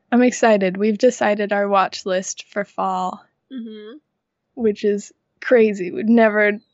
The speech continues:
Speaker 1: had so many dramas to watch before. We've never had so many listener recommendations before.
Speaker 2: Yeah, so we, uh, we've got our lineup for the rest of the year, I think.
Speaker 1: Mm-hmm.
Speaker 2: I think there's no more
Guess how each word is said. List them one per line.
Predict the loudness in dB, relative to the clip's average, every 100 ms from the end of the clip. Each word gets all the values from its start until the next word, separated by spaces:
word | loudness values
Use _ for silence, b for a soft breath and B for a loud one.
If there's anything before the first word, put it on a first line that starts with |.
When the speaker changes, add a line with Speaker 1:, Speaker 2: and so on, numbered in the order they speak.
| _ _ _ _ -6
Speaker 1:
had | 0 0 0
so | -2
many | -4 -4 -4
dramas | -4 -4 -4 -8
to | -4
watch | -2 -2 -4
before. | -8 -6 -4 -2
We've | -2
never | 0 0 0
had | 0 -2
so | -4 -4
many | -4 -4
listener | -2 -4 -6 -8
recommendations | -6 -6 -6 -2 0 0 -2 -6 -4
before. | -4 -2 -2 -2 -2 -6 -14 _
Speaker 2:
Yeah, | -6 -4 -2 -4 -6
so | -2 0 0 -4 -8
we, | -10 -10 -10 -8 -4 -4 -4 -10
uh, | -6 -4 -4 -6 -12 _ _ _ _
we've | -12 -6
got | -2 0
our | 0
lineup | -4 -6 -6 -8
for | -10
the | -8
rest | -8 -10 -14
of | -14
the |
year, | -12 -10 -8
I | -10
think. | -12 -16 -16 -20 _ _ _ _ _ _
Speaker 1:
Mm-hmm. | 0 0 2 0 0 -4
Speaker 2:
I | -12
think | -18 -12
there's | -8 -8 -8
no | -10 -10
more | -10 -8 -8 -8